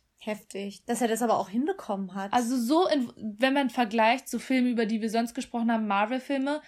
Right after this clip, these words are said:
Speaker 2: die sind ein Jahr lang in der Postproduktion. Klar haben die auch super viel so V-F-X-Effekte und diese Visual Effects
Speaker 1: Ja.
Speaker 2: einfach.
Speaker 1: Aber trotzdem grundsätzlich ein Film ist auch, also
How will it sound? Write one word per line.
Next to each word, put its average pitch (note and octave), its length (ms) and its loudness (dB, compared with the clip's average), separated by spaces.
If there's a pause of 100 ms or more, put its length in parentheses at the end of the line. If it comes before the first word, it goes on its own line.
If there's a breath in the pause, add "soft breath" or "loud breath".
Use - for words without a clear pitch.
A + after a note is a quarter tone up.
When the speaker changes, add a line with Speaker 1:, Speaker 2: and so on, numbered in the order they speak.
(220 loud breath)
Speaker 2:
die A3+ 100 0
sind A#3 260 2
ein A#3+ 220 4
Jahr A3+ 160 6
lang A3+ 160 2
in A3 80 -4
der G#3+ 100 2
Postproduktion. G3 880 -6
Klar C4+ 180 4
haben C4 160 2
die A#3 100 2
auch A3 60 -2
super B3 300 -2
viel B3 220 0
so G#3+ 140 -6
V-F-X-Effekte C#4+ 1200 -2
und G#3 240 -4
diese G#3 240 -6
Visual C4 280 -2
Effects B3+ 380 -6
Speaker 1:
Ja. A#3+ 120 -2
Speaker 2:
einfach. C4 340 0 (640 soft breath)
Speaker 1:
Aber C4 100 6
trotzdem C4+ 380 2
grundsätzlich B3 500 0
ein A#3 120 0
Film A#3 200 0
ist A#3 140 0
auch, G#3+ 100 2 (120)
also G#3 340 -2